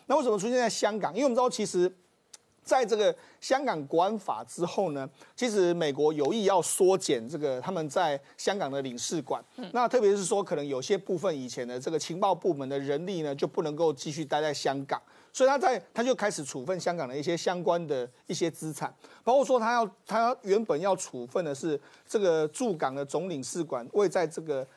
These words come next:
Speaker 1: 港岛寿山村道上面的几个这个密-，这个住宅。那这个是六栋的这个低密度的这个住宅，有二十六个单位，还有五十二个车位，还有这个室外游泳池等等。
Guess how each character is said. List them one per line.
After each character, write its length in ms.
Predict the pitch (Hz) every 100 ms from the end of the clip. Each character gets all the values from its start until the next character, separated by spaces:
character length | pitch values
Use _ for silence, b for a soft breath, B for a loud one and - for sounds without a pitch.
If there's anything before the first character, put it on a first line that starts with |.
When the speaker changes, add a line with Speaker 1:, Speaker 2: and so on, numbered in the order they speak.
| b
Speaker 1:
港 200 | 175 190 220
岛 280 | 143 123
寿 320 | - - 220 170
山 320 | - 175 175
村 320 | - 180 175
道 260 | - 170 143
上 200 | 190 165
面 160 | 170
的 140 | 127 131
几 240 | 127 117
个 220 | 113 127 - b b
这 100 | -
个 140 | 170
密-， 260 | 156 196 156 -
这 140 | -
个 160 | 180 151
住 240 | - 175
宅。 220 | 131 110 - b
那 140 | 240 247
这 100 | 247
个 100 | 226
是 200 | 233 226
六 200 | 254 190
栋 220 | 220 185
的 80 | 160
这 80 |
个 100 | 185
低 200 | 160 185
密 180 | 185 175
度 220 | 151 170
的 80 | 143
这 120 | 135 156
个 120 | 143
住 240 | 131 175
宅， 240 | 131 127 117
有 200 | 156 147 240
二 80 | 247
十 160 | - 185
六 120 | 214
个 120 | 175
单 200 | 156 175
位， 140 | 180 143
还 120 | 156
有 140 | 175 175
五 180 | 143
十 180 | 131 - -
二 140 | 214
个 120 | 147
车 320 | 135 - 175 175
位， 220 | 175 127 B B B
还 160 | - 262
有 100 | 190
这 120 | 220
个 80 | 190
室 180 | -
外 140 | 208 165
游 100 | 160
泳 160 | 147
池 220 | 127 - 120
等 260 | 143 156
等。 180 | 160 151